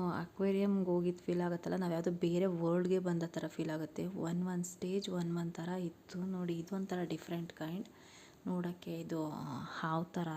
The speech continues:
ಇದೆ, ಸ್ನೇಕ್ ಥರ, but, ಆ, ಫಿಶ್ ಅದು. ಅದಕ್ಕೆ ಮ್-, ತುಂಬಾ ಚೆನ್ನಾಗಿತ್ತು. ಮತ್ತು ಒಳಗಡೆ ಹೋದಂಗೆಲ್ಲ ಬೇರೆ ಬೇರೆ ಡಿಫ್ರೆಂಟ್ ಝೋನ್ಸ್ ಕೂಡ ಇತ್ತು.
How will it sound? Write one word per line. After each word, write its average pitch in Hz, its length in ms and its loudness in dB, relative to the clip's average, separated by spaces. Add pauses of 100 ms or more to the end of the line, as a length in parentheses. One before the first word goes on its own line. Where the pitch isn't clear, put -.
(160)
ಇದೆ, 151 180 -4
ಸ್ನೇಕ್ 165 420 -4
ಥರ, 165 180 -4 (920)
but, 185 360 -2
ಆ, 170 60 0 (760)
ಫಿಶ್ - 400 0
ಅದು. 175 460 -2 (1040)
ಅದಕ್ಕೆ 220 380 0
ಮ್-, 180 340 2 (160)
ತುಂಬಾ 214 400 4
ಚೆನ್ನಾಗಿತ್ತು. 190 380 0
ಮತ್ತು 190 200 0
ಒಳಗಡೆ 190 380 4
ಹೋದಂಗೆಲ್ಲ 185 580 2
ಬೇರೆ 165 240 2
ಬೇರೆ 185 300 0
ಡಿಫ್ರೆಂಟ್ 175 460 -2
ಝೋನ್ಸ್ 165 440 0
ಕೂಡ 170 200 2
ಇತ್ತು. 165 640 0